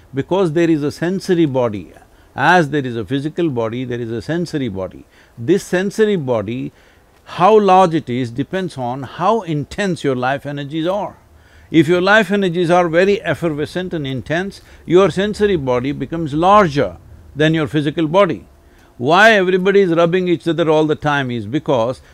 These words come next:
they want to experience somebody else as a part of themselves. If your sensory body became as large as this space,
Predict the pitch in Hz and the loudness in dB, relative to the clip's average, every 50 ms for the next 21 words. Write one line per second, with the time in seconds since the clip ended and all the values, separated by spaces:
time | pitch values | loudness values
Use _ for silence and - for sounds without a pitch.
0 | _ - 123 165 196 202 202 196 190 165 160 151 147 - - - - - 156 156 | _ 0 4 4 6 6 6 4 2 2 2 0 0 -2 -4 -12 -4 0 0 2
1 | 147 165 180 190 175 - - 147 147 151 165 160 156 139 139 139 151 185 170 - | 2 2 0 -4 -6 -4 -4 -2 0 0 2 2 2 2 2 2 0 -2 -4 -6
2 | - 175 151 135 131 - 131 131 123 127 139 135 135 143 143 127 - - 214 220 | -4 -2 -2 -2 -2 0 0 0 0 0 -2 -4 -4 -4 -6 -4 -2 0 0 2
3 | 190 131 - - - - - - _ _ _ _ _ _ _ _ _ _ _ _ | 0 -2 -4 -10 -16 -18 -20 -20 _ _ _ _ _ _ _ _ _ _ _ _
4 | _ - 139 151 131 139 175 196 233 233 190 - 208 196 180 - 180 180 165 147 | _ -2 0 0 2 4 6 6 6 6 6 4 -2 -2 -2 0 0 0 0 0
5 | 127 127 120 110 127 143 160 151 147 135 - 160 170 170 156 143 135 120 135 147 | 0 -2 -2 -2 -2 -2 -2 -2 -4 -4 -4 -4 -2 0 0 0 0 0 0 0
6 | 156 165 147 156 131 123 127 131 - - - - 190 208 180 165 160 - - | 0 2 0 -2 -4 -4 -4 -8 -8 -8 -4 0 2 4 4 2 2 -2 -8